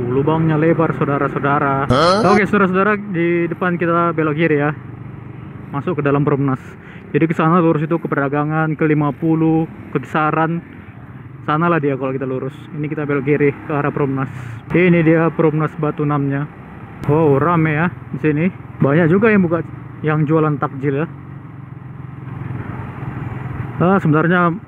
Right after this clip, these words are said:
Speaker 1: aku mau beli takjil ini, cuman nggak bawa <laughs> uang tadi. Aduh, aduh, nasib, nasib. Kayak ginilah nasib nggak ada uang ya kan. Kantong kering.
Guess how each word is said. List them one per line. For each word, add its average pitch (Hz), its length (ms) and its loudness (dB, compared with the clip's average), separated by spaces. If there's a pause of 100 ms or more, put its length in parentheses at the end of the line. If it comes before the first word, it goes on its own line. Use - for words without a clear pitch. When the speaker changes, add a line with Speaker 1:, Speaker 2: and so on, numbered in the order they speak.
(500)
Speaker 1:
aku 135 240 -4
mau 165 80 2
beli 156 400 2 (320)
takjil 143 400 0
ini, 131 160 0
cuman 151 240 0
nggak 143 80 0
bawa 131 240 -2
<laughs> - 0 -
uang 170 240 4
tadi. 135 320 -2 (1120)
Aduh, 151 720 4
aduh, 127 160 -2
nasib, 135 640 0
nasib. 123 320 -4 (800)
Kayak 131 160 -2
ginilah 151 240 4
nasib 139 240 0
nggak 135 240 -2
ada 135 80 0
uang 139 240 2
ya 127 160 -2
kan. 139 160 -2 (400)
Kantong 131 400 -2
kering. 147 480 0